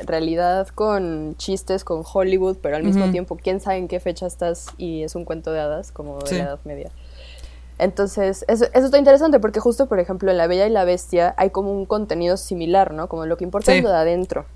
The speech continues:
Speaker 2: Ajá.
Speaker 1: Pero aquí se van ya como, se fueron al extremo, ¿no?
Speaker 2: A mí,
Speaker 1: Así.
Speaker 2: a mí me encanta porque es una parodia a todo. Pero oye, lo que, ahorita que dices esto, yo no sabía, y en esta investigación lo descubrí, lo cual me impresiona, porque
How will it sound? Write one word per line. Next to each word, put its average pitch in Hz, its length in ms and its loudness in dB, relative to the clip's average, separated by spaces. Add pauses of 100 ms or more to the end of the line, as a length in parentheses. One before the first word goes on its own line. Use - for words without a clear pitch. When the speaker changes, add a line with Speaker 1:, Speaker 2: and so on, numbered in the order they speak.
(220)
Speaker 2:
Ajá. 180 160 2
Speaker 1:
Pero 170 200 6
aquí 214 440 0
se 208 160 2
van 175 440 2
ya 170 260 4
como, 160 560 -4
se - 100 -14
fueron 185 280 -2
al 160 100 -2
extremo, 156 500 -8
¿no? 151 220 -10
Speaker 2:
A 165 180 -4
mí, 240 120 0
Speaker 1:
Así. 160 160 -8 (300)
Speaker 2:
a 262 100 4
mí - 40 2
me 403 60 6
encanta 311 240 6
porque 220 180 2
es 233 60 0
una 269 180 6
parodia 202 380 6
a 190 100 0
todo. 214 300 4 (320)
Pero 269 160 8
oye, 311 140 4
lo 320 120 4
que, 302 100 -2
ahorita 302 280 0
que 294 100 -6
dices 247 220 -4
esto, 254 420 0 (200)
yo 254 180 4
no 427 100 2
sabía, 220 640 2
y 202 120 -8
en 202 80 -4
esta 202 120 -8
investigación 196 680 -4
lo 202 280 0
descubrí, 175 580 -4
lo 180 120 0
cual 185 240 2
me 190 60 0
impresiona, 175 560 -6
porque 170 500 -6